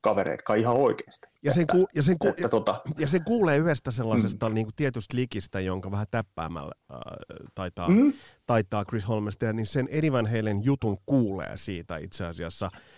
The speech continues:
Speaker 2: Se on vähän harmi vaan, että sit, siinä vaiheessa, kun Randy Piper lähti, niin kun se
Speaker 1: Mm.
Speaker 2: soolovastuu jäi Chris Holmesille,
Speaker 1: Mm.
Speaker 2: niin se, se alkoi vähän toistaa itseään.
Speaker 1: Alkohan se, joo.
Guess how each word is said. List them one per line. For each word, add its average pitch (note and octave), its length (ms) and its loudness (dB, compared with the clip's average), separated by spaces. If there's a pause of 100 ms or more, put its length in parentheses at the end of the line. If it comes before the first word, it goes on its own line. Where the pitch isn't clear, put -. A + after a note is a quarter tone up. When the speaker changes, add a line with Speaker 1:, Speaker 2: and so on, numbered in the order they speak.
(260)
Speaker 2:
Se F3+ 80 2
on F3 80 4
vähän G#3 240 4
harmi G3+ 300 4
vaan, D3+ 200 2
että C3 160 -4
sit, - 180 -6 (100)
siinä F3 260 -2
vaiheessa, B2 320 0
kun A#2 240 -4 (140)
Randy C#3+ 200 0
Piper G#2 400 -6
lähti, A#2 320 -4
niin G2+ 520 -4 (260)
kun G#2+ 140 -6
se A2 60 -6
Speaker 1:
Mm. D3+ 160 0
Speaker 2:
soolovastuu G#2 600 2
jäi G#2 320 0 (360)
Chris B2 200 0
Holmesille, F#2+ 520 0
Speaker 1:
Mm. A#2 80 4
Speaker 2:
niin A2 120 6
se, A#2 240 4
se D3+ 100 -4
alkoi D3 180 -2
vähän C#3+ 180 -2
toistaa B2 440 0
itseään. - 540 -12 (920)
Speaker 1:
Alkohan B2 420 2
se, G2+ 100 2
joo. F#2+ 300 4